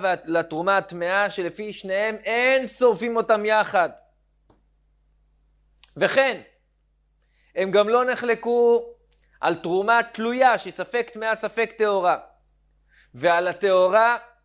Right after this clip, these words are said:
ששורפים אותם יחד. רש"י כותב, למה? כי תרומה שהיא ספק טמאה עדיין לא מוחזקת כטמאה, אז מותר לשרוף אותה יחד עם ה-, עם התרומה הטהורה.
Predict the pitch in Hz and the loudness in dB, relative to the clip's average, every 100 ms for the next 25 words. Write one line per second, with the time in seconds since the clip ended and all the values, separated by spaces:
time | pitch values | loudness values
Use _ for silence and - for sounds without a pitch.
0 | _ - 139 156 160 190 190 202 208 226 | _ -20 -6 -6 -4 -4 0 0 2 2
1 | 220 - 190 220 - - 151 147 143 160 | 2 0 -4 -6 -12 -18 -16 -14 -14 -10
2 | 180 147 160 185 233 233 _ _ _ - | -8 -6 -6 -6 -8 -10 _ _ _ -12
3 | 165 165 156 208 226 208 - 170 - 240 | -10 -8 -6 -2 -4 -4 -6 -6 -2 -4
4 | - 196 214 233 247 233 196 233 240 240 | -4 -8 -4 0 2 2 2 2 0 0
5 | 233 226 175 220 165 226 - 196 185 220 | -4 -6 -4 -2 -2 -4 -6 -8 -8 -4
6 | 240 196 - _ - 143 160 202 190 - | -2 -2 -4 _ -8 -8 -2 0 0 -4
7 | 180 165 165 165 165 147 147 143 - 139 | -6 -4 -2 -2 -2 -4 -4 -6 -6 -2
8 | 139 135 131 135 147 151 143 139 135 143 | 0 0 -2 -4 -2 -2 0 -2 0 -2